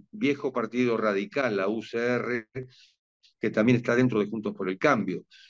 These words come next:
Eh, y hoy estamos hablando de una elección de tercios, que es algo, mm, impensado. Eh, es decir, de esos tres, quedarían, en caso de haber balotaje,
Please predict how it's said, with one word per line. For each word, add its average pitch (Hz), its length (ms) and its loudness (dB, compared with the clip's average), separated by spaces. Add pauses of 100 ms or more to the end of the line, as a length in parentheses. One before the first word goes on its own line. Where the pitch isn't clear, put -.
(160)
Eh, 113 340 6
y 127 140 8
hoy 170 180 8
estamos 170 380 2
hablando 156 280 0
de 147 80 2
una 151 120 -2
elección 135 320 -4
de 135 100 2
tercios, 113 680 -4 (420)
que 139 100 6
es 131 120 4
algo, 156 480 8 (220)
mm, 117 580 2
impensado. 123 800 2 (440)
Eh, 107 340 4
es 113 140 4
decir, 113 460 2
de 117 180 2
esos 139 300 -4
tres, 208 460 -2 (560)
quedarían, 123 760 -2 (320)
en 104 120 -4
caso 117 320 0
de 113 60 6
haber 117 180 4
balotaje, 110 600 2